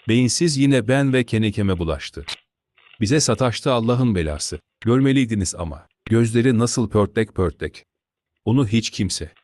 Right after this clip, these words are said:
sevmezdi zaten ondan nefret ederlerdi çünkü herkes ona bulaşırdı.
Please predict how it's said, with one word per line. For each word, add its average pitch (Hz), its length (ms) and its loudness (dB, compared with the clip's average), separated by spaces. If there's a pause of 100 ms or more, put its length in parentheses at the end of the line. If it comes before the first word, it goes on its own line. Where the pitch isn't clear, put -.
sevmezdi 131 640 2
zaten 123 360 2
ondan 117 400 2
nefret - 460 -6 (240)
ederlerdi 113 640 2
çünkü 104 320 0
herkes 107 480 -4
ona 80 260 -6 (240)
bulaşırdı. 143 640 0